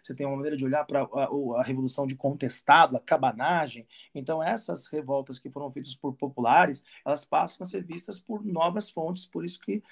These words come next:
a nova história, ela alarga a ideia daquela história positivista do século dezenove.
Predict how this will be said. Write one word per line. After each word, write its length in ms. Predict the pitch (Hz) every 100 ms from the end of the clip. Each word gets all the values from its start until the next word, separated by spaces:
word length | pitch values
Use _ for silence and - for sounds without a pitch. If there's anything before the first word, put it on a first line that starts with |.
| - -
a 80 | 143
nova 240 | 147 151
história, 720 | 175 - - 139 135 165 - - _ -
ela 260 | 139 135 -
alarga 720 | 165 147 135 147 160 131 123
a 100 | 120
ideia 400 | 131 123 131 147
daquela 300 | 147 139 143
história 300 | 147 - 147
positivista 600 | 147 156 - 147 139 143
do 80 | 143
século 400 | - 143 135 147
dezenove. 460 | 147 175 123 110